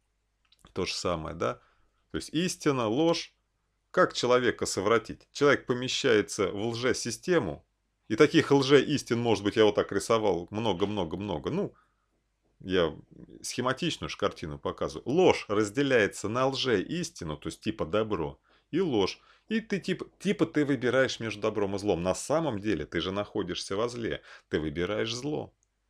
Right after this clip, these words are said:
Кажется, что у тебя есть выбор. Нет. Ты уже в лжесистеме, ты в лже находишься, в за-, во зле.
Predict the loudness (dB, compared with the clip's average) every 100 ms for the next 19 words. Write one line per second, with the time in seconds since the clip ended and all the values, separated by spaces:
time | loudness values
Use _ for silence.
0 | _ _ _ 4 4 2 -2 -2 -2 0
1 | 0 0 -2 -6 -4 -4 -2 -4 -4 -6
2 | -8 -8 -10 _ _ _ 0 2 2 4
3 | 2 2 -4 -4 0 0 0 -6 -8 -6
4 | -4 -4 -4 -2 -2 -4 -2 -2 -2 -4
5 | -6 -6 -6 -8 -8 -8 -8 -4 -4 -2
6 | -2 -4 -6 -6 -6